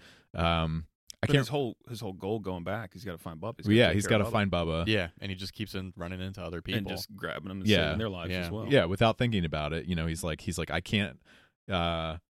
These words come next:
Speaker 1: I can't just leave, you know, these
Speaker 3: Yeah,
Speaker 1: guys here."
Speaker 3: he didn't even say it in a way, though, that he was like, he, "Oh, they would die." He was more like, you know, like, "I,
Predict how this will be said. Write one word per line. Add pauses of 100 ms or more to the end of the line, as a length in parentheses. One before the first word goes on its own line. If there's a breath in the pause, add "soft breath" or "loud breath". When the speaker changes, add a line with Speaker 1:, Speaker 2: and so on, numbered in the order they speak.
(260)
Speaker 1:
I
can't
just
leave,
you
know,
these
Speaker 3:
Yeah,
Speaker 1:
guys
here."
Speaker 3:
he
didn't
even
say
it
in
a
way,
though,
that
he
was
like,
he,
"Oh,
they
would
die."
He
was
more
like,
you
know,
like,
"I,